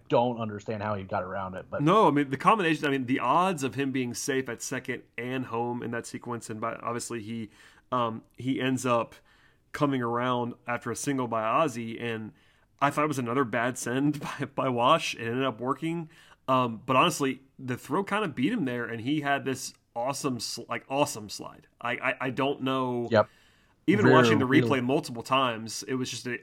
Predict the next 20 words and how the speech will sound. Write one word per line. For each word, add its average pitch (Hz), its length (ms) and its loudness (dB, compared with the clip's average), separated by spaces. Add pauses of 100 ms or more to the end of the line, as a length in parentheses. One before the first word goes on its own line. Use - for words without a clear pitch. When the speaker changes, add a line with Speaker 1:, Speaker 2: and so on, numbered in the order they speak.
Speaker 2:
it 131 60 -4
was 127 160 -4
picture 131 280 -6
perfect. 120 380 -6
I 113 40 -8
mean, 110 120 -8
you 110 80 -10
can't 127 260 -4
really 120 180 -4
draw 120 180 0
up 120 100 -4
any 117 120 -6
better 127 180 4
Speaker 1:
I, 120 40 -4
Speaker 2:
than 113 60 -6
Speaker 1:
I, 135 60 0
Speaker 2:
that. 110 280 -8
Speaker 1:
and, 143 220 0
and 147 120 6
I, 143 180 6